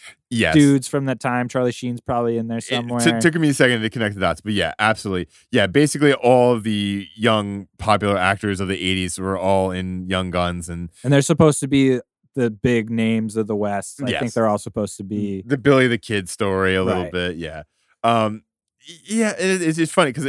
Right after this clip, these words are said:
Speaker 1: again, that came just a little before m-, our time,
Speaker 2: Right,
Speaker 1: you
Speaker 2: yeah, I
Speaker 1: know?
Speaker 2: never saw it, but I remember hearing a lot of good things about that.
Speaker 1: Right, and, and to be fair, Tombstone came out when I was, like, three.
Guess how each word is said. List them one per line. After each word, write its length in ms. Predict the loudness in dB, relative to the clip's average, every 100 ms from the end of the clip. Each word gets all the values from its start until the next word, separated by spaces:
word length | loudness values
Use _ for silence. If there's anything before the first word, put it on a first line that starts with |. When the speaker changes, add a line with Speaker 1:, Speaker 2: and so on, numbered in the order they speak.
| -2
Speaker 1:
again, 360 | 0 2 2
that 140 | -2 -2
came 240 | -4 -4
just 240 | -2 -2 -2
a 40 |
little 280 | -2 -2 -2
before 640 | -4 -2 0 2 2 -2 -8 _ _ _ _ _ _ _
m-, 120 | -20 -10
our 240 | 0 0
time, 400 | 2 2 4 6
Speaker 2:
Right, 220 | 6 6
Speaker 1:
you 60 | 4
Speaker 2:
yeah, 100 | 6
I 40 | 6
Speaker 1:
know? 80 | 6
Speaker 2:
never 140 | 4
saw 340 | 4 4 4 4
it, 100 | 2
but 120 | 2
I 100 | 4
remember 400 | 4 2 2 2
hearing 640 | 2 2 2 0 -2 -6 -12 _ -12
a 60 |
lot 240 | -6 -4 -4
of 60 |
good 160 | -6 -10
things 240 | -10 -12
about 260 | -14 -18 -16
that. 120 | -8 0
Speaker 1:
Right, 220 | 0 0
and, 120 | -2
and 140 | -2
to 60 | 0
be 80 | 0
fair, 260 | 4 4
Tombstone 500 | 4 2 0 2 2
came 160 | 2 2
out 140 | 2
when 80 | 2
I 80 | 0
was, 220 | -2 -2
like, 160 | -4 -4 -10 _ -8
three. 300 | -4 -2